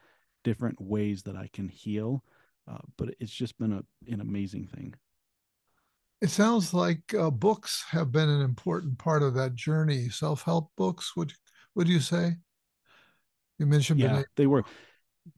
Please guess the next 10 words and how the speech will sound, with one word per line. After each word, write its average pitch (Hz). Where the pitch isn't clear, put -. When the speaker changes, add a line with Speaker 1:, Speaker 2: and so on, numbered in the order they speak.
Speaker 1:
Y-, 151
yeah, 123
Brené 127
Brown, 127
I've 113
read 113
several 120
of 101
her 113
books. 117